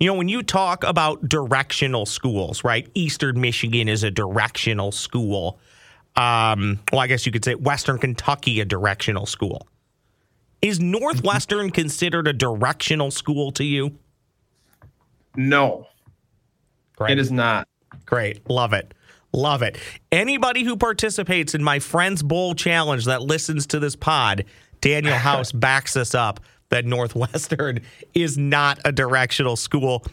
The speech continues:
Speaker 1: Daniel, national championship game. Uh, the picks
Speaker 2: Yeah.
Speaker 1: that you gave us and the, and you, that you went through,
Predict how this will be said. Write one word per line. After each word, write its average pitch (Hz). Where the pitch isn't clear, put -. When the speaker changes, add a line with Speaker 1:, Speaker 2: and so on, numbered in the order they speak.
Speaker 1:
Daniel, 196
national 185
championship 131
game. 92
Uh, 185
the 185
picks 202
Speaker 2:
Yeah. 202
Speaker 1:
that 208
you 185
gave 160
us 156
and 139
the, 139
and 139
you, 139
that 147
you 151
went 143
through, 127